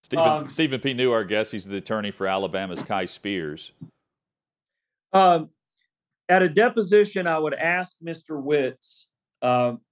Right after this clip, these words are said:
Speaker 2: what his source was. And he can either protect that or we go back to court on a motion to compel discovery,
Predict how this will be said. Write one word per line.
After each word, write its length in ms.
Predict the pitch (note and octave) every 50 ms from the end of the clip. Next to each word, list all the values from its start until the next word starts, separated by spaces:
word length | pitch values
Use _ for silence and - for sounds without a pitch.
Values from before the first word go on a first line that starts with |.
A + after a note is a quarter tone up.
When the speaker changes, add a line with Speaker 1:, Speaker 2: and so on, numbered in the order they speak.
| _ _ _
Speaker 2:
what 220 | - C3 C#3 C#3
his 200 | C#3 C#3 C3 -
source 520 | - C#3+ C3+ B2 A#2 - - - - - _ _ _ _ _ _ _ _ -
was. 500 | A2+ A2 F2+ D2 G#1+ - - - - - _ _ _ _ _ _ _ _ _ _ _ _ _ _ _ _ _ _ _ _ _ _ _ _ -
And 340 | B2+ B2+ B2 B2 A#2+ A2+
he 120 | A#2 C#3 C3+
can 120 | B2+ C3+ B2+
either 240 | C3 C3+ B2+ B2
protect 480 | A#2+ - - - - D#3+ E3+ F3 E3+ -
that 380 | - E3+ E3 E3 D#3+ D#3+ D#3+ - _ _ _ _ _ _ _ _ _ _ _ _
or 600 | - C3 C#3 C#3+ D3 D3 D3 D3+ D3+ D3 D3 D3 - _ _ _ _ _ _ _ _ -
we 140 | B2+ C3 C3
go 420 | B2+ D3 D3 D3 C#3+ D3 D3 C#3 - _ -
back 360 | G#2+ C3+ C#3 D3+ E3 D#3+ -
to 80 | - D#3+
court 460 | - - - D#3 D3+ D3 C#3+ D3 C#3+ _ _ _ _
on 160 | - C3+ C3 B2
a 40 |
motion 400 | A#2+ B2 B2+ C#3 C#3+ C#3 - D3
to 60 | C#3+ C#3
compel 460 | C#3 C#3+ B2+ B2 C#3+ C#3+ C#3 C#3+ C#3
discovery, 800 | B2 B2+ - - - D3 C#3 C3 A#2+ C3 C3+ C3+ C3 C3 C3